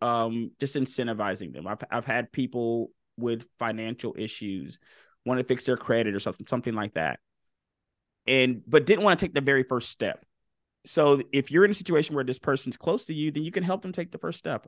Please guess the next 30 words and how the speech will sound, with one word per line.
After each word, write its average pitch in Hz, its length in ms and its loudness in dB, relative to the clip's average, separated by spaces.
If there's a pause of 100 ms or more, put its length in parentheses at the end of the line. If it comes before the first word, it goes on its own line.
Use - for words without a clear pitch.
I 127 60 -6
can 139 340 -8
show - 260 -2
you 151 160 -2
the 101 100 -6
step 98 400 -10
where 117 140 -6
now 147 180 2
you 156 240 2
just 151 220 -2
press 151 200 -2
the 143 120 -4
button, 123 240 2
just 104 140 -10
press 170 180 2
the 160 140 -4
send. 131 340 0
I 127 60 2
can 143 140 -4
show 156 160 2
you 170 200 2
where 151 160 4
you 143 160 -2
need 135 160 -8
to 143 80 -6
go 117 360 0 (260)
to 135 100 2
start 127 380 4
that 101 240 2
journey. 107 480 2